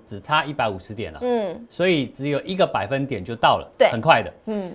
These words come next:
Speaker 1: 那，呃，我想这个地方刚才，呃，主持人 Coco 提得很好，这个美国C P I的问题哦，它的一个降到八点五之外呢，那各位其实昨天晚上大家最注意是核心的C P I，
Speaker 2: 嗯。
Speaker 1: 就是扣除食品跟能源之后的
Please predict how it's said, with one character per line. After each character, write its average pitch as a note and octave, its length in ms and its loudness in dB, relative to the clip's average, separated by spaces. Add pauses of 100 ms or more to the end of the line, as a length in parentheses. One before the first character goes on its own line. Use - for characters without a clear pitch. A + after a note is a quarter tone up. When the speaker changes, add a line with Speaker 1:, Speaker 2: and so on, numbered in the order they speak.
Speaker 1:
那， G#3 360 6
呃， C#3 540 6
我 F#3 60 0
想 F3+ 240 2
这 - 80 -6
个 A#3+ 60 -2
地 G#3+ 100 0
方 F#3 220 6
刚 F#3+ 120 4
才， E3+ 220 4
呃， C3 160 4
主 B2 160 -6
持 A2 80 -8
人 C#3 180 2
Coco D3+ 240 0
提 A#2 200 -4
得 C3 40 -2
很 A#2 160 -4
好， G#2 240 0 (720)
这 B3+ 120 -2
个 F3 320 6
美 D3+ 160 2
国 E3 120 2
C B3 220 -2
P A3+ 100 4
I A3+ 120 8
的 G3+ 80 2
问 A#3 160 2
题 G#3+ 240 -6
哦， - 180 -2 (340)
它 G#3 220 6
的 F#3 100 0
一 D#3+ 120 0
个 D#3 80 2
降 F#3 200 0
到 F3 120 4
八 F3+ 200 6
点 E3+ 220 2
五 A2 60 -2
之 C3+ 160 -8
外 D3+ 200 6
呢， B2 300 0
那 D3 260 0 (140)
各 F3+ 140 0
位 D#3 360 0
其 - 220 -6
实 F3+ 60 -2
昨 D#3+ 160 -2
天 F3 80 -2
晚 A#2+ 180 2
上 C3 220 0
大 A3+ 140 6
家 E3 40 8
最 E3 160 2
注 D#3+ 160 -2
意 C3+ 60 0
是 D3+ 100 -4
核 C#3 300 -4
心 D3+ 200 -4
的 B2+ 80 -2
C A#2 200 -8
P A#2+ 180 -2
I， A2 140 2
Speaker 2:
嗯。 G#3+ 100 -6
Speaker 1:
就 G#3 60 2
是 F#3+ 60 4
扣 G3 280 6
除 D3 260 0
食 D#3 300 -4
品 D3 240 -4
跟 D#3 180 0
能 D3 140 0
源 C#3 180 0
之 F#3+ 140 -4
后 F#3+ 180 4
的 C#3 240 0